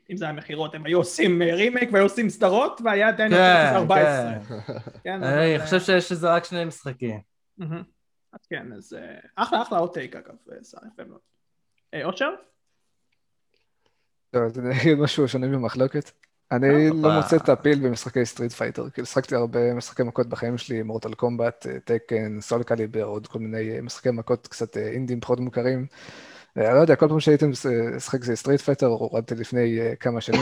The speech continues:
Speaker 3: קניתי עוד פיראטית, גרסה פיראטית, שיחקתי בזה, נראה לי, איזה חצי שעה, ופשוט לא נגעתי בזה יותר בחיים.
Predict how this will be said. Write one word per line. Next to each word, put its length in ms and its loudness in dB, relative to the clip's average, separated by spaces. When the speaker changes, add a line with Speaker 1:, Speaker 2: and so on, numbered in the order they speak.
Speaker 3:
קניתי 180 -4
עוד 120 -2
פיראטית, 400 0
גרסה 200 -2
פיראטית, 540 0
שיחקתי 500 -6
בזה, 280 -4
נראה 180 -2
לי, 100 -6
איזה 520 -6
חצי 260 -8
שעה, 500 2
ופשוט 380 -8
לא 80 -4
נגעתי 320 -4
בזה 160 -8
יותר 180 -6
בחיים. 360 -8